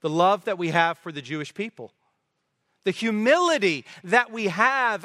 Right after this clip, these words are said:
as Gentile believers, which Paul calls his readers to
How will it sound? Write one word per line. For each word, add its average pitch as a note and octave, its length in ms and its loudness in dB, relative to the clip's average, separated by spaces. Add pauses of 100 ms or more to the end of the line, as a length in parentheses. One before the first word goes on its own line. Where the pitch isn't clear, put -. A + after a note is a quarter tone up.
as F#3 280 0
Gentile A#3+ 920 0
believers, G3 720 -2 (220)
which A3 240 -4
Paul B3+ 380 2
calls A#3+ 500 2
his G3+ 180 -4
readers G#3+ 520 -2
to G#3 340 -2